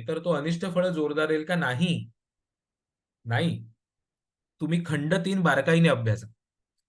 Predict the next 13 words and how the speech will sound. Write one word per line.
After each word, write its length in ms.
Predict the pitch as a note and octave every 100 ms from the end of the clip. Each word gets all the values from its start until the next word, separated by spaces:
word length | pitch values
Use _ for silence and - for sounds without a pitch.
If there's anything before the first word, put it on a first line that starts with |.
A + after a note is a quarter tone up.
| - _ _
इष्ट 300 | C#3 A#2 -
अनिष्ट 400 | F#3+ F3+ F3+ F3
ग्रह 380 | F3 D3+ D3+ D3
ज्या 160 | C#3+
वेळेला 220 | C#3 D3+ D3+
मी 340 | D3+ E3 E3+ _ _ _ _ _
खंड 260 | C#3 C#3 D3+
तीन 100 | D3+
मध्ये 220 | D3 C#3+ C3
एक्सप्लेन 340 | A2+ C#3 C#3
केलेले 320 | C3+ A#2+ A#2+
आहेत, 360 | A2 A#2 A2 - _ _ _ _ _ _ _
त्यात 120 | -